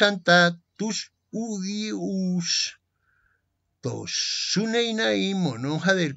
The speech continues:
pein ton geronton, toderan me colusai, metas creseistas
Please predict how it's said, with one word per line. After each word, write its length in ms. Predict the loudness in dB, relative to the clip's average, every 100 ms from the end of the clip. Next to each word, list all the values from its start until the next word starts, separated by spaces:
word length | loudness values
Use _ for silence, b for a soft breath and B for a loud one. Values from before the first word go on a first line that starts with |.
| -10
pein 440 | -8 -4 -4 -6 _
ton 160 | -2 0 0
geronton, 540 | 0 -2 -4 -4 -4 -6 -12 _ _ _ _ _ _ _ _ _
toderan 560 | -10 -8 -8 -4 0 2 2 2
me 100 | 2 2
colusai, 880 | 0 0 2 4 4 4 0 -2 -6 _ _ _ _ _ _ -4
metas 580 | 2 2 2 2 2 2 -2
creseistas 800 | -2 0 0 0 -2 0 2